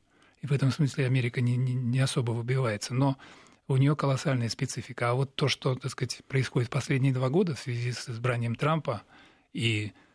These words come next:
обвинением в том, что, так сказать, он был в сговоре с русскими, это, конечно, добавляет колоссально, колоссальной специфики того, что там происходит. И поэтому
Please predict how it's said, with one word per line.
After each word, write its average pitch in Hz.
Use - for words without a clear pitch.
обвинением 120
в -
том, 123
что, -
так 123
сказать, -
он 117
был 120
в 120
сговоре 123
с -
русскими, 143
это, 123
конечно, 123
добавляет 127
колоссально, 123
колоссальной 117
специфики -
того, 110
что -
там 110
происходит. 113
И -
поэтому 139